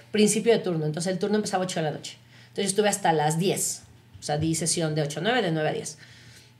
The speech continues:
Me fui al hotel y a la mañana siguiente entré a, a ocho de la mañana con el turno de mañana. Y, y después de la sesión se acercó conmigo una chica para agradecerme,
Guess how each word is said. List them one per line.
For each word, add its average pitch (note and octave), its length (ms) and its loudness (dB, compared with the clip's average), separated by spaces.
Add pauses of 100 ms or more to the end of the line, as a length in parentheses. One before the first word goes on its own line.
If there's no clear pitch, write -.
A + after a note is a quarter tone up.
(640)
Me A3+ 120 6
fui C4+ 100 4
al C#4 80 6
hotel C#4 240 4
y B3 40 4
a A#3+ 40 6
la A3+ 80 8
mañana G#3 280 4
siguiente G#3+ 640 2
entré G3 680 2
a, E3 480 2
a F3 220 4
ocho E3 240 4
de F3+ 60 2
la F3+ 80 6
mañana G3 420 0
con D#3 160 -2
el C#3 120 -4
turno D3+ 320 0
de A2+ 120 -6
mañana. F#3+ 480 10 (1300)
Y, F#3+ 720 0
y G#3+ 100 4
después G#3 400 8
de A#3 80 6
la A3+ 80 6
sesión G#3 380 4
se G#3 100 0
acercó F#3 560 -2
conmigo F#3+ 360 -2
una F#3 200 -2
chica F#3 480 -2
para F#3 300 6
agradecerme, G3+ 1040 2